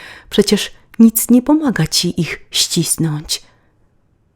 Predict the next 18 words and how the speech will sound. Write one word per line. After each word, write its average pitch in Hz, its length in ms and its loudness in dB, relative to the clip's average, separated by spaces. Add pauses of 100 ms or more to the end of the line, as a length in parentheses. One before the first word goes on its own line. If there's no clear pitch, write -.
(160)
Twoim 196 520 0
udziałem 185 580 0
jest - 440 -6
tylko 185 360 2
wybuchnąć. 156 800 -2 (540)
Jeżeli 156 340 2
masz 170 320 0
choćby 156 380 -4
chwilę, 156 520 -6 (440)
to 202 100 -6
zatrzymaj 170 600 0
się - 200 -8 (520)
i 208 80 2
powoli 185 560 0
wypuść 190 720 -2 (120)
swoje - 340 -4
tworzące 175 560 -2
energie". 151 580 -2